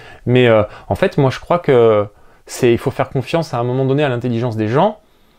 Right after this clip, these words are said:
et de se dire que, à force, ça va porter. Et ça porte déjà. J'ai énormément de, de messages de gens qui me, qui, qui me disent être très contents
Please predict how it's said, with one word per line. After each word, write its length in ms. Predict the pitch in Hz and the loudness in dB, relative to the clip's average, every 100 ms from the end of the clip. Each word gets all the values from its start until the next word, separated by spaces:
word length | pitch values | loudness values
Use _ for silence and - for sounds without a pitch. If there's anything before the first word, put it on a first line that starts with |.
| _ _ _ - | _ _ _ -2
et 260 | 160 180 | 2 2
de 60 | - | 0
se 120 | - | -2
dire 380 | 123 175 247 - | 0 2 0 0
que, 200 | 202 208 | 2 2
à 120 | 127 | 2
force, 460 | - 202 220 - 143 | 0 0 0 -6 -10
ça 260 | - 135 | -2 0
va 180 | 127 190 | 0 -2
porter. 540 | 196 202 - 220 202 | 0 -4 -2 2 2
Et 60 | 127 | 0
ça 160 | - 160 | -4 -4
porte 240 | 220 202 | -2 -2
déjà. 340 | 220 208 233 | -2 0 0
J'ai 160 | 139 123 | 0 -4
énormément 480 | 127 143 143 147 170 | -2 -4 -4 -2 -2
de, 260 | 143 123 110 _ - - _ | 0 -2 -4 _ -20 -20 _
de 140 | 113 127 | -2 2
messages 460 | 175 - 247 175 | 2 2 0 0
de 100 | 156 | 0
gens 300 | 151 185 185 | 0 0 -2
qui 160 | - 151 | -6 -6
me, 180 | 139 135 | -4 -6
qui, 260 | - 147 | -8 -12
qui 140 | - 156 | -6 -4
me 140 | 147 | -2
disent 200 | 147 165 | -4 -4
être 300 | 151 - 135 | -4 -4 -6
très 320 | 131 - 151 | -6 -8 -8
contents 440 | 139 156 180 175 | -6 -2 -2 -2